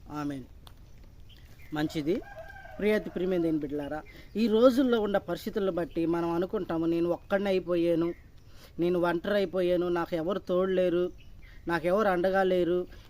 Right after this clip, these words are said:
ఎంతమంది ఉండగా నేను ఒక్కడినే" అని అనుకుంటున్నావేమో. ఆలోచించండి ప్రియ సహోదరుడా, సహోదరి. చూడండి, బంధువులు మనం విడిచిపెడతారు, అన్నదమ్ములు మనల్ని విడిచిపెడతారు, అక్క చెల్లెండ్లు మనల్ని విడిచిపెడతారు,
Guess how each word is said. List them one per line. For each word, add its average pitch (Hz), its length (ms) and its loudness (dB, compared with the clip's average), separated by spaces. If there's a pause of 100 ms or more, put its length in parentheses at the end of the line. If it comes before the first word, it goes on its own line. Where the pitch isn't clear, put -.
ఎంతమంది 196 480 0
ఉండగా 214 280 0
నేను 185 240 0
ఒక్కడినే" 196 380 -2
అని 185 120 -2
అనుకుంటున్నావేమో. 156 880 -2 (1080)
ఆలోచించండి 190 600 0
ప్రియ 175 200 -2 (160)
సహోదరుడా, 165 540 0
సహోదరి. 160 560 -4 (600)
చూడండి, 202 460 6 (240)
బంధువులు 254 420 8
మనం 226 220 4
విడిచిపెడతారు, 196 720 2 (760)
అన్నదమ్ములు 233 520 4
మనల్ని 220 220 2
విడిచిపెడతారు, 180 800 0 (300)
అక్క 240 400 0
చెల్లెండ్లు 226 380 4
మనల్ని 202 300 4
విడిచిపెడతారు, 180 720 2